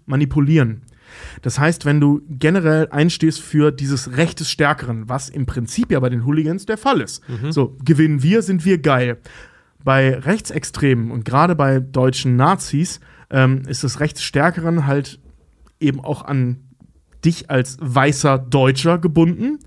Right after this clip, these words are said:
Speaker 1: und nicht nur, wer stärker ist, sondern eben, da musst du auch weiß und deutsch für sein. Und natürlich lockt das Leute.
Speaker 2: Hm.
Speaker 1: Ne? Also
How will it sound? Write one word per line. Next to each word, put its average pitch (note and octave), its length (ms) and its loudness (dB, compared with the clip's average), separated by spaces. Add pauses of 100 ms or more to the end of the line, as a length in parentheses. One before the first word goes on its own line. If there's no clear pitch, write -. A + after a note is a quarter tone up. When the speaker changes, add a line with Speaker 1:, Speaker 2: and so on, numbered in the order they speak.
Speaker 1:
und C#3 140 -2
nicht C#3+ 220 2
nur, C3 160 0
wer A#2+ 100 -2
stärker C#3 440 2
ist, A3+ 180 -2
sondern C3 260 -2
eben, B2 320 -6
da A#2+ 120 -12
musst B2 160 -6
du A2+ 40 -8
auch A2 120 -12
weiß C3 180 -6
und A#2+ 140 -12
deutsch B2 240 -4
für D#3+ 120 0
sein. E3 280 0 (480)
Und C3 160 2
natürlich F#3 580 2
lockt E3 340 2
das C#3 200 0
Leute. G#2+ 420 -4 (120)
Speaker 2:
Hm. A#2+ 260 -6 (120)
Speaker 1:
Ne? C#3+ 200 2
Also C#3 220 2